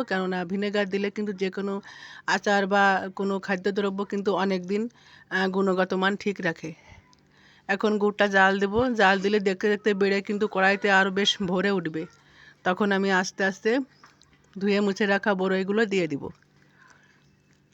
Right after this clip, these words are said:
একেবারে সহজভাবে আপনারা এভাবে বড়ই গুড় মাখা রেখে দিতে পারেন। বর্ষাকালে কিন্তু খেতে বেশি ভালো লাগে। আর আমি তো নারকেল কুড়া দিয়ে খেতে বেশি পছন্দ করি,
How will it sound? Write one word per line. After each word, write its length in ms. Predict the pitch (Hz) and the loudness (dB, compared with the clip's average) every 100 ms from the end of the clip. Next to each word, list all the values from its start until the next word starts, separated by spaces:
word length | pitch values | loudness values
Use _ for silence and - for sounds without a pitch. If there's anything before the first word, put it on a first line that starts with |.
| _ _ - - | _ _ -14 -2
একেবারে 420 | 196 262 254 254 | 2 4 4 4
সহজভাবে 500 | 247 214 233 226 226 214 | 4 2 2 4 4 4
আপনারা 260 | 208 196 | 4 0
এভাবে 280 | 196 196 196 196 - - - - | 2 0 -2 -4 -8 -20 -18 -6
বড়ই 320 | 190 202 190 | -2 2 0
গুড় 380 | 180 165 190 190 185 - | -2 -4 -2 -2 -4 -6
মাখা 300 | 185 175 208 | -4 0 0
রেখে 200 | 185 196 | 0 0
দিতে 200 | 196 190 | -2 -2
পারেন। 380 | 190 190 190 196 | 0 0 0 0
বর্ষাকালে 540 | 175 - 214 202 190 185 | -2 0 0 0 0 -2
কিন্তু 240 | 202 190 | -4 -4
খেতে 240 | 185 208 190 | -4 -4 -2
বেশি 240 | 180 - | -2 -4
ভালো 200 | 185 180 | -2 0
লাগে। 360 | 180 180 180 175 | 0 -2 -2 -2
আর 100 | 170 | 0
আমি 200 | 175 180 | 0 0
তো 100 | 185 | -4
নারকেল 400 | 185 175 175 196 | 2 2 2 -2
কুড়া 220 | 190 185 180 | -4 -2 -2
দিয়ে 120 | 175 | -2
খেতে 220 | 208 190 | -4 -4
বেশি 220 | 185 - 196 | -4 -6 -6
পছন্দ 400 | 180 180 180 175 | -6 -4 -4 -4
করি, 300 | 175 180 | -6 -6